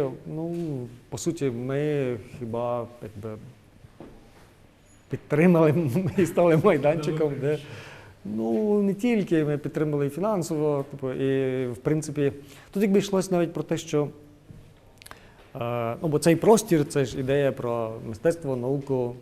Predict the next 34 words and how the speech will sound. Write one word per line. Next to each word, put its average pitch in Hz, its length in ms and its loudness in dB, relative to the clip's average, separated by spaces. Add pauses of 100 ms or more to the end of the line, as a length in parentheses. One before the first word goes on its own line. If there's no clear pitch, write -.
(200)
технологію, 123 640 -4
природу, 156 500 -6 (640)
про 127 640 0 (220)
уяву, 127 460 0
про 110 180 -8
час, 120 520 -4
про 120 120 -8
живе, 123 300 -2
неживе 117 540 -4
і 120 60 -8
про 117 140 -8
техне. 113 420 -8 (560)
Відповідно, 151 520 -2
якщо 143 380 0
ми 135 140 2
десь 123 180 0
балансуємо 127 800 0
поміж 127 460 -4
отим, 175 440 -2 (240)
то 120 600 -4
якраз, 117 580 -8
е, 110 140 -6 (220)
цифрові, 131 560 0
технобіологічні 123 1160 -6 (460)
експерименти 131 640 -4
з, 113 200 -6
знову 135 160 0
ж - 80 -4
таки, 117 140 -12
з 107 80 -8
живим, 143 300 6
неживим, 127 460 -2
людським, 139 380 -4
нелюдським, 135 500 -2